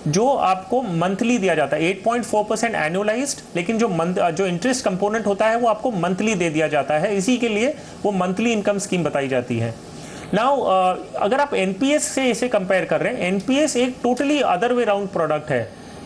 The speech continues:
एनपीएस में आप हर महीने निवेश करते हैं या हर साल निवेश करते हैं, ये पैसे आगे जाके आपके retirement पे एक बड़ा corpus बन जाता है, जो एक लमसम अमाउंट बन जाता है।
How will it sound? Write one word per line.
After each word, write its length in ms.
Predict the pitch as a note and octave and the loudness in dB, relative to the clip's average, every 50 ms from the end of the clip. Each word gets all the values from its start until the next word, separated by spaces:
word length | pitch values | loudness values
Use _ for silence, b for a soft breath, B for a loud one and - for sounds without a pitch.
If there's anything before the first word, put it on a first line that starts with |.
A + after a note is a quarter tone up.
| - - | -4 -4
एनपीएस 560 | E3+ F#3+ G3 G3 B3+ B3+ C#4 C#4+ C#4+ C#4 - C4 | -2 -2 -2 0 2 2 2 2 0 0 0 0
में 80 | C4+ | 0
आप 100 | C#4 C4+ C4 | 2 0 0
हर 220 | - G3 G#3 C4+ | 0 0 0 0
महीने 500 | B3 G3 E3+ D#3+ E3+ G3 A3 B3+ C4+ A#3+ | 0 0 0 2 2 2 2 2 2 0
निवेश 360 | G3 F#3 F#3 F#3+ F#3+ G3+ G3+ | 0 0 2 2 0 0 0
करते 300 | - F#3 D#3 C#3+ - D#3+ | 0 0 -2 0 0 -2
हैं 180 | D#3+ D#3 E3+ F#3+ | 0 0 2 2
या 140 | F#3+ F#3+ F3+ | 2 2 2
हर 180 | F3 G3 G3+ | 2 0 0
साल 300 | - - - G3+ G#3 A3 | -2 -2 0 0 0 0
निवेश 320 | G#3 F#3 E3 D#3+ D#3+ D#3 - | 0 0 0 0 0 0 -2
करते 280 | - C#3+ C3 B2 D3 | -2 -4 -2 -2 -2
हैं, 260 | C#3+ D3 D#3+ - - B B B B B B B B B - | 0 0 0 -2 -4 B B B B B B B B B 0
ये 120 | F#3 A#3 | 0 2
पैसे 380 | C4 B3 A3+ A3+ G#3 - B3 C4 | 2 2 2 2 2 2 0 2
आगे 380 | - - - D#3+ E3 G#3 B3+ A#3+ | 2 2 0 0 0 0 -2 0
जाके 320 | G3+ F#3+ F3+ E3+ E3+ G3 | 0 0 0 2 2 0
आपके 240 | F#3 F3+ - - G3+ | 0 0 0 0 -2
retirement 520 | E3+ D3+ E3+ D#3+ E3+ G3 G#3 A3 A3 G#3+ | 0 2 2 2 2 0 -2 -4 -4 -2
पे 100 | A#3 B3 | -2 0
एक 280 | A3 G3+ G#3+ G#3 F#3+ D#3 | 0 0 0 0 -2 0
बड़ा 180 | D#3+ E3+ G#3 | 0 0 0
corpus 460 | G#3+ - E3 D3+ C#3+ D3+ G#3 G#3+ G#3+ - | 0 2 0 0 2 0 -2 -2 -2 -2
बन 120 | F3+ E3+ D3+ | -2 -2 2
जाता 240 | D#3 D3 C#3+ D3 D3 | 0 0 2 0 0
है, 160 | C#3 D3 D3 | 0 0 0
जो 160 | D3 F3 F3+ | 0 0 0
एक 160 | F3+ F#3+ F3 | 0 0 0
लमसम 360 | D#3+ D#3+ F3 F#3 F#3 - A3 | 0 0 0 0 -2 0 0
अमाउंट 340 | G#3 G3 E3+ D#3+ D#3+ D#3+ D3+ | 0 0 0 0 -2 0 -2
बन 140 | D3+ D3 C#3+ | -2 -2 0
जाता 300 | C3+ C3+ C3 B2+ C#3 C3+ | 0 0 2 2 0 0
है। 320 | C#3+ E3+ - - B B | 0 0 -2 -4 B B